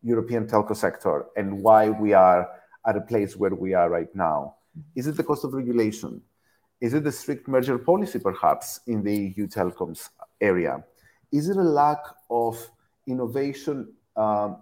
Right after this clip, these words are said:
mindedness from telcos operators? Or is there an effective market failure problem, and can we actually prove that? But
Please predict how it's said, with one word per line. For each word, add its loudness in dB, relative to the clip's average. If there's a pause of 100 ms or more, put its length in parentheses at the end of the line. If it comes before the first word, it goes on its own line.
(220)
mindedness -4 (280)
from 0
telcos -2 (100)
operators? -6 (460)
Or 10 (140)
is 4
there 4
an 2
effective -4
market 2
failure -2
problem, -4
and -8
can -6
we -2
actually -2
prove -4
that? -4 (840)
But 0